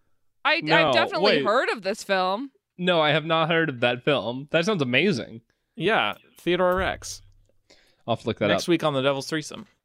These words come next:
Speaker 2: <laughs> In the meantime, um, so the author, the author bio that we get on Facebook, or not Facebook, on Amazon, sorry, um, but it Sticks Hiscox, let me remind you, S T I X,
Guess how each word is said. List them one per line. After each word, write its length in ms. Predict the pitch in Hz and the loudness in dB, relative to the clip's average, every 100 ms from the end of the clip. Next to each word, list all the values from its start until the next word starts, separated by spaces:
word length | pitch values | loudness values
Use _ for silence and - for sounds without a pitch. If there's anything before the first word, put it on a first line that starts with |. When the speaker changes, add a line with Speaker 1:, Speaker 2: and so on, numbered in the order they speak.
| _ - | _ -10
Speaker 2:
<laughs> 640 | - - 960 880 - - 226 175 | -8 -8 -10 -12 -12 0 0 2
In 180 | 190 | 0
the 80 | 196 | 2
meantime, 680 | 170 170 170 139 104 98 104 _ - 127 139 | 0 0 0 0 -2 -2 -10 _ -20 -8 -2
um, 420 | 135 127 120 123 _ - | 0 0 -2 -6 _ -14
so 180 | 139 165 | -4 0
the 180 | 156 147 | 0 0
author, 600 | 165 196 180 123 117 107 | 0 0 0 0 0 0
the 140 | 147 | 2
author 280 | 143 170 165 | 2 0 0
bio 300 | 135 120 113 | 2 2 2
that 100 | 117 | 0
we 80 | 117 | 0
get 160 | 131 120 | 0 0
on 200 | 120 104 | -2 0
Facebook, 600 | 120 139 - 110 92 - _ _ - | 0 0 0 -4 -4 -8 _ _ -2
or 100 | 139 | 0
not 160 | 143 127 | 0 0
Facebook, 340 | 120 113 101 | -2 -2 -2
on 260 | 123 120 117 | 0 0 0
Amazon, 540 | 127 127 104 101 104 - _ | -2 0 0 -2 -4 -12 _
sorry, 360 | - 104 95 104 - - - - | -4 -2 0 -2 -4 -20 -20 -4
um, 440 | 131 123 113 113 107 | 0 0 -2 -4 -2
but 100 | 127 | -2
it 120 | 131 | 0
Sticks 440 | - - 214 226 - | -4 2 0 0 -2
Hiscox, 600 | 160 151 113 104 123 - | -2 0 0 0 -2 -2
let 140 | 117 | -2
me 60 | 113 | 0
remind 340 | 123 107 107 | 0 0 0
you, 220 | 107 123 160 | 0 -2 0
S 180 | 123 - | -2 0
T 140 | 131 | 0
I 140 | 123 131 | 2 2
X, 400 | 117 123 - | 2 -2 -6